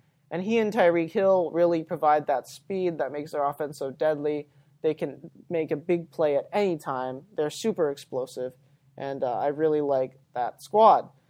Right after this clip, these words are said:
Meanwhile, the Titans kinda limped into the playoffs, just barely squeaking by the Jaguars, who are a playoff team, as we saw, but not the strongest one.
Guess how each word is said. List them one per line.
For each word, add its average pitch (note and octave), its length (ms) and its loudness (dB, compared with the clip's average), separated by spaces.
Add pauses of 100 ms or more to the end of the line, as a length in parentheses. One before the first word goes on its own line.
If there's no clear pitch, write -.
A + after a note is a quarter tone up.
(300)
Meanwhile, G#3+ 720 6
the F#3 140 2
Titans F3 640 2
kinda G3+ 280 0
limped G3+ 320 -2
into E3+ 160 -2
the C#3 80 -4
playoffs, D#3 420 4
just - 300 -10
barely F3 340 6
squeaking D3+ 460 -8
by C3+ 120 -2
the B2 80 -8
Jaguars, F3 680 2
who D3 140 -4
are D#3 140 2
a E3 60 -2
playoff D3+ 400 0
team, D3+ 220 -10
as C3+ 200 -10
we C#3 80 -12
saw, G#3+ 360 2
but - 180 -4
not C3+ 200 -10
the - 40 -20
strongest F#3 400 -6
one. F3 280 -8